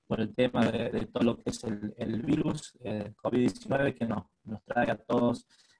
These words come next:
en esta circunstancia, bueno, pero no deja de ser positivo porque aprovechamos el tiempo desde San Luis para, para seguir escuchando, capacitándonos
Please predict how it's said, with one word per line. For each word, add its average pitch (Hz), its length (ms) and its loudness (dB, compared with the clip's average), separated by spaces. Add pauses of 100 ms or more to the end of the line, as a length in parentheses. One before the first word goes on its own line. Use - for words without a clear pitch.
en 127 120 0
esta 131 160 4
circunstancia, 135 640 2
bueno, 143 240 4
pero 117 280 4
no 135 100 2
deja 139 220 4
de 139 60 4
ser 139 220 2
positivo 160 600 4
porque 123 400 4 (340)
aprovechamos 131 640 4
el 123 140 0
tiempo 147 400 4
desde 123 280 6
San 117 200 0
Luis 139 160 4
para, 113 560 2 (240)
para 113 200 2
seguir 131 600 0
escuchando, 151 560 0
capacitándonos 127 1080 -2